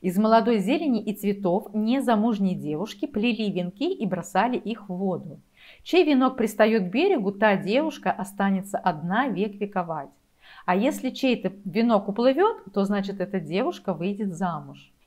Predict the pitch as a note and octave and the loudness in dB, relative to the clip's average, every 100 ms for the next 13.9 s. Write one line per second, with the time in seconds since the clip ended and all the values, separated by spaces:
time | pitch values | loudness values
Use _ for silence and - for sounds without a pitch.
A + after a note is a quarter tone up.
0 | - B3+ C4 - - A3 F#3 G3+ D#3+ A#3 | -2 -2 -2 2 6 8 6 0 -2 4
1 | C4+ C4 - B3 - G#3+ G#3 B3 F#4 G4 | 6 4 0 -4 4 6 6 8 6 4
2 | - - - - F#3 - B3 - C#4 A#3 | -2 -20 -20 0 2 2 -2 0 6 8
3 | G3 F#3+ F3 G3+ G#3+ A#3+ G#3+ G#3 G3+ G#3 | 6 2 0 2 2 4 2 2 0 2
4 | G#3 G3 E3+ - F3+ A3+ D#4+ G#3+ G3+ G3 | 4 6 6 4 0 0 2 0 4 2
5 | F3 G3 A3+ B3+ F#3+ - - F3 G3 G#3+ | 4 4 4 2 -2 -4 -6 -4 -2 -2
6 | G#3 G3+ G3 F3 D3+ - G3 F3 D#3+ F3+ | -4 -6 -6 -4 -6 -8 -6 -4 -2 -2
7 | A3+ C4 - G3 E3+ F#3 G3 G3+ F3+ F#3+ | -2 -4 -6 -6 -4 -4 -4 -6 -6 -8
8 | - D3+ - _ _ - - - G#3+ A3 | -10 -12 -12 _ _ -20 -18 4 4 6
9 | G#3+ G3+ G3+ G3 G3+ G3 G3 A3 D4 C#4+ | 2 4 4 4 4 4 8 8 8 6
10 | G#3 G3 F#3+ - G3 F#3+ G3 F#3 F3+ F#3 | 4 4 2 -2 -4 -4 -2 -2 4 4
11 | F3+ - G3+ G3 F3+ - C4 D4 - C#4 | 4 -4 -10 -8 -8 -4 -2 -2 -6 -8
12 | - F#3 F3 G#3 C#4+ A3 F#3 G3+ F3 G3+ | -6 -4 -2 -4 -2 -2 -4 -2 0 0
13 | A3+ A3 A3 G#3 G#3 G#3+ A3 F3 | -2 -6 -6 -4 -6 -4 -4 -4